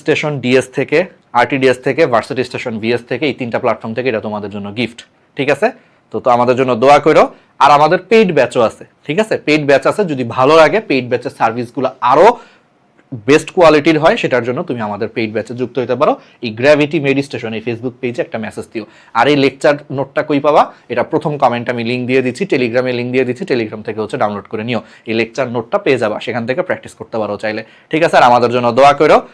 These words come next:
পড়ো, ইনশাআল্লাহ এর বাইরে থেকে কিছুই আসবে না। কাউন্টেবল, আনকাউন্টেবল নাউন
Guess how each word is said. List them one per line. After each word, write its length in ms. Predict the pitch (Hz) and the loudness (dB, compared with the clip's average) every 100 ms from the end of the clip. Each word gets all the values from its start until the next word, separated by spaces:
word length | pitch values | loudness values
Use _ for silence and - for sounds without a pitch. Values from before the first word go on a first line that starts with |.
| _ _ _ _ - | _ _ _ _ 2
পড়ো, 220 | 147 156 240 165 | 4 6 4 0
ইনশাআল্লাহ 280 | 135 120 | 0 0
এর 60 | 117 | 2
বাইরে 140 | 113 110 | 0 0
থেকে 120 | 110 113 | -4 -6
কিছুই 200 | 139 151 127 | -6 -2 -2
আসবে 160 | 107 104 | -2 -8
না। 60 | 104 143 | -4 0
কাউন্টেবল, 380 | 131 139 151 147 | 2 2 2 2
আনকাউন্টেবল 460 | 135 131 127 127 131 127 | 2 0 -2 -2 0 0
নাউন 140 | 185 | 0